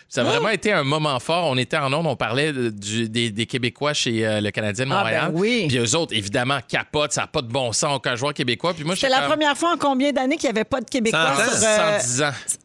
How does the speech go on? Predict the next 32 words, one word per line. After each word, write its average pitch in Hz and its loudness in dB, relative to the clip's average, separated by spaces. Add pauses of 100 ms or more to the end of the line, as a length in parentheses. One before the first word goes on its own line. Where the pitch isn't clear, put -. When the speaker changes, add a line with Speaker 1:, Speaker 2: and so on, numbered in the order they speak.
(120)
Speaker 2:
cent - 0 (200)
dix 247 2
ans ? 294 2
Speaker 1:
Ouais. 262 0 (320)
C'est, 127 2
ouais, 151 2
ouais, 143 2
c'est, 113 0
ça 110 0
a - -8
aucun 139 0
sens, - 0
Speaker 2:
Il 226 4
y - 4
avait 220 2
Speaker 1:
là, - 0
c'est 269 2
Speaker 2:
aucun 269 -2
Speaker 1:
fou. 269 -2
Speaker 2:
Québécois 233 0
dans 220 0
l'équipe 196 -2
cette 165 -4
semaine. 160 -2
Speaker 1:
Exactement, 135 0
Speaker 2:
Wow. 139 -2
Speaker 1:
parce 120 -2
que, 143 2
il 135 2
y 131 2
a, 123 2
les, 117 2